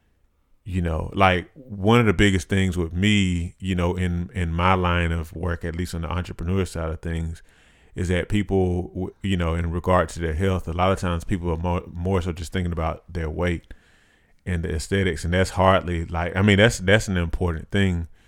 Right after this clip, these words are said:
but it's, like, hardly the most important. It's really, like, a secondary or even tertiary kind of thing,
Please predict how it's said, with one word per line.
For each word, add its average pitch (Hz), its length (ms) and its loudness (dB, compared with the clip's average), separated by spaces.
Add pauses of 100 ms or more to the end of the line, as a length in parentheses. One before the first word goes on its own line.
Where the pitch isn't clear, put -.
(560)
but 95 140 2
it's, 98 140 2
like, 87 200 4
hardly 104 520 6
the 87 100 -2
most 85 240 -2
important. 82 520 -6
It's 92 160 0
really, 107 240 6
like, 85 200 0
a 85 80 -4
secondary 85 760 -2 (260)
or 90 160 0
even 101 280 2
tertiary 95 680 0
kind 87 240 -6
of - 160 -10 (1120)
thing, 85 380 0